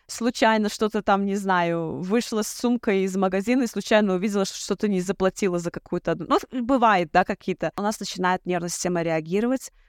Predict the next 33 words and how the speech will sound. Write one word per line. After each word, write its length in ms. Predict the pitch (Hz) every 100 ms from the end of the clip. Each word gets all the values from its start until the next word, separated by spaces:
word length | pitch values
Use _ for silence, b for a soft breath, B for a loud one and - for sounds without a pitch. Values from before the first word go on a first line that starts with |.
| -
на 120 | 180
то, 100 | -
что 200 | 185 -
мы 200 | 175 175 160
обманули 500 | 156 165 160 165 160
закон, 380 | 156 - 208
либо 200 | 208 160 -
кому-то 380 | 180 165 - 165
сделали 360 | - 151 147
плохо. 420 | - - 131 - -
Психопат 520 | - 202 208 208 214
это 180 | 196 165
делать 320 | 165 160 160
не 100 | 165
может. 380 | 160 143 135 147 -
Он 180 | 185 185
спокойно, 600 | - - 185 - 185 170
и 100 | 160
вот 180 | 160 -
ему, 280 | 165 160 175 -
он 200 | 180 165
будет 300 | 165 165 -
ехать, 420 | 220 - 339 - -
его 160 | 170
останавливает 440 | 185 - 185 180 -
полиция, 360 | 190 247 -
он 80 | 185
даже, 280 | 180 185 175
у 60 |
него 400 | 175 175 165 165 170
даже 220 | 190 190
может, 380 | 185 185 165 -
э, 320 | 175 175 160